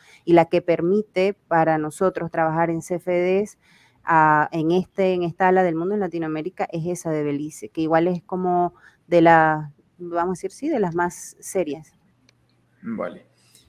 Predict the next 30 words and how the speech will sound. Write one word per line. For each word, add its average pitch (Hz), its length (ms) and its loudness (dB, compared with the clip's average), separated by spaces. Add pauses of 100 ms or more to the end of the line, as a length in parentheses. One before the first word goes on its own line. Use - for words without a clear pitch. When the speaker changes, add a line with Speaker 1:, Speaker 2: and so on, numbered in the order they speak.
(100)
Speaker 2:
Em, 127 1500 -2
no, 143 240 2
en 127 100 -2
este 123 260 -4
caso, 143 520 -4
reiteramos, 120 580 -4
la 123 140 -2
contraparte 143 840 -2
no 131 160 -6
es 123 140 -8
el 123 80 -2
broker. 131 420 -6 (880)
Entonces, 123 680 -6 (420)
recuerden, 120 580 -2
market 131 400 -2
maker, 160 640 -4 (500)
en 139 200 -2
general, 139 800 0 (100)
no 151 380 -2
si-, 156 260 -8
no 147 100 -4
significa 156 460 -4
que 151 100 -2
todos 131 180 -2
los 143 100 -6
market, 143 360 -8
market, 151 580 -8
market 135 400 -4
maker 156 400 -6
tengan 156 560 -6